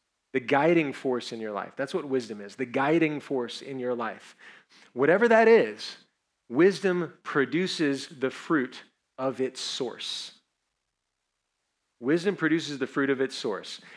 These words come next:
If we are looking to God, if we're asking for him to lead us, inviting the Holy Spirit's presence in, then that's the fruit we'll produce. If we're not, we'll produce something very different.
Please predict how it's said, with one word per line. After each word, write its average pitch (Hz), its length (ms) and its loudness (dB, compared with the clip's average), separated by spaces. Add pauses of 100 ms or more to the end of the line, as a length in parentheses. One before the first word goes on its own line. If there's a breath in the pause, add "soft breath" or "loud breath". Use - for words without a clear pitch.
(340 loud breath)
If - 160 0
we 175 140 6
are 160 260 4 (360)
looking 156 580 2
to - 140 -4
God, 113 300 2
if 113 100 -10
we're 160 220 0
asking 165 520 0
for 147 120 -2
him 139 160 -2
to 123 80 -10
lead 131 180 2
us, 123 140 0
inviting 160 520 0
the 151 100 2
Holy 156 180 -2
Spirit's 143 380 -2
presence 139 440 0
in, 147 200 2 (340 loud breath)
then 131 140 -2
that's 156 220 0
the 143 100 -4
fruit 151 260 -2
we'll 135 100 0
produce. 123 680 -6 (640)
If 135 160 -8
we're 147 120 2
not, 170 400 2 (140)
we'll 143 100 -4
produce 127 300 -4
something 113 320 -8
very 113 220 -4
different. 120 400 -4